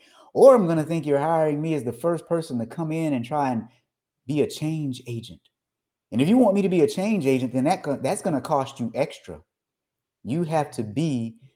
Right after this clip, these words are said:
what it is that you want to see in the workplace. Be what it is that you want to see. Don't just talk about it. Be about it. Now, the second solution that I see for not failing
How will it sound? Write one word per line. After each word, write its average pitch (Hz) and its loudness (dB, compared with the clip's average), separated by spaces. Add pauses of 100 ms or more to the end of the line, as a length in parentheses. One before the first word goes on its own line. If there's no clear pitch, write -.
(100)
what 135 4
it 139 2
is 117 0 (260)
that 101 -2
you 127 -4
want 127 0
to 101 -12
see 95 -6 (300)
in 120 -2
the 123 2
workplace. 120 0 (880)
Be 165 0
what 170 2
it 151 0
is 156 0
that 135 -14
you 147 -6
want 139 0
to 123 -10
see. 101 -6
Don't 139 -6
just - -14
talk 110 -4
about 87 -10
it. 127 -16 (400)
Be 180 2
about 87 0
it. 73 -20 (540)
Now, 131 -2
the 120 -6
second 247 -4
solution 135 -4
that 110 -2
I 101 -2
see 104 -8
for - -12
not 104 -6
failing 110 2